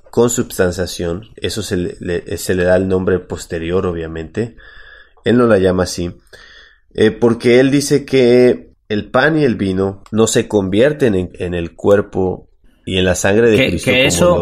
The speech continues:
Speaker 1: lo, lo creía la, la iglesia.
Speaker 2: que eso ya es en contra de la Iglesia Católica, eso ya rompe,
Speaker 1: Sí,
Speaker 2: digamos,
Speaker 1: eso
Speaker 2: no estamos diciendo que Lutero siguió siendo católico en la Cena del Señor, no. De hecho, la Cena del Señor fue uno de los temas serios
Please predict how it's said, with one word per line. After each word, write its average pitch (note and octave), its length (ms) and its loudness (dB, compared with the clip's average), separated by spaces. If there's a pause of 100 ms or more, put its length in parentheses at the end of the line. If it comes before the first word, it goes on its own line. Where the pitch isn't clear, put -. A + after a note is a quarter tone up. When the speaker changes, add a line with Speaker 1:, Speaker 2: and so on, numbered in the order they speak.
Speaker 1:
lo, - 80 -10
lo F2 100 -10
creía F#2 180 -4
la, F#2+ 100 -2
la F2+ 300 -2
iglesia. E2+ 220 -6
Speaker 2:
que B2 160 0
eso E3 220 0
ya D3 200 2
es D3+ 160 -2
en B2+ 160 2
contra D#3+ 440 0
de A#2 40 -2
la A2 80 0
Iglesia A2 260 -2
Católica, A2 540 0
eso A#2+ 240 -2
ya B2 180 2
rompe, A2+ 760 -2
Speaker 1:
Sí, B2+ 140 -2
Speaker 2:
digamos, - 260 2
Speaker 1:
eso A2 120 0
Speaker 2:
no C#3 100 2
estamos F#3 260 0
diciendo D#3+ 280 2
que D3 120 0
Lutero C#3 760 0
siguió B2 520 0
siendo D3 400 0
católico B2+ 580 0
en G2+ 80 0
la F#2+ 100 -2
Cena A#2 220 -2
del A2+ 100 2
Señor, G#2+ 360 0
no. G#2+ 240 0 (180)
De A2+ 180 0
hecho, F3 360 2 (180)
la A2+ 160 0
Cena D3+ 240 0
del F#3+ 100 2
Señor C3+ 300 0
fue D#3 160 -2
uno F3 140 2
de D3+ 80 4
los A#2 160 -4
temas C#3 360 -2
serios D#3+ 760 0